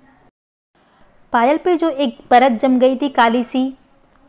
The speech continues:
उसे विनेगर और कोलगेट ने बहुत ही अच्छी तरह से काट दिया है। विश्वास मानिए, एक बार ये मेथड ज़रूर अप्लाई करेंगे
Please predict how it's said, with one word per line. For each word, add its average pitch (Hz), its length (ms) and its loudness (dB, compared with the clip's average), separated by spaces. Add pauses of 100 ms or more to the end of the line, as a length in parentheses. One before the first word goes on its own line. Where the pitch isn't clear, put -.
(1000)
उसे 311 260 -2
विनेगर 233 420 0
और 247 260 0
कोलगेट 233 500 -2
ने 302 140 0
बहुत 240 360 0
ही 311 80 0
अच्छी 254 300 -2
तरह 240 220 -2
से 294 180 -6
काट 220 280 2
दिया 233 320 0
है। 262 460 -2 (880)
विश्वास 285 540 0
मानिए, 311 460 0 (720)
एक 254 280 -2
बार 277 260 4
ये 254 160 0
मेथड 233 480 -2
ज़रूर 240 280 0
अप्लाई 254 400 0
करेंगे 262 560 -2